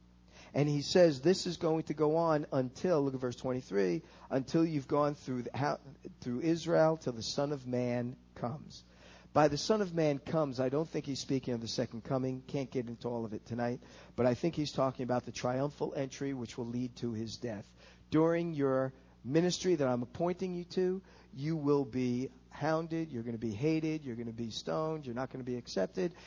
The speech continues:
And this is gonna go on even until the point at which I, uh, go to my own demise and go to the cross, until the Son of Man comes in the triumphal entry,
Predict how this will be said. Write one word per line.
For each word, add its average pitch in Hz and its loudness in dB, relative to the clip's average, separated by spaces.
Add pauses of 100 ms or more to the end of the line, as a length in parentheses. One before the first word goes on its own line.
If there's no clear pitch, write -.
(120)
And 131 -2
this 160 -2
is 185 -4
gonna 190 -2
go 180 2
on 151 2
even 185 -2
until 151 0 (400)
the - -6
point 123 -2
at - -8
which 117 -4
I, 120 -2 (460)
uh, 110 -2 (480)
go 127 0
to 120 -4
my 113 -4
own 123 -4
demise 98 -6 (360)
and 107 -6
go 107 -4 (140)
to - -6
the 104 -10
cross, - -14 (320)
until 120 -4
the 113 -6
Son 131 -4
of 123 -10
Man 120 -8 (140)
comes 107 -6 (260)
in 110 -12
the 110 -8
triumphal 113 -6
entry, 160 -4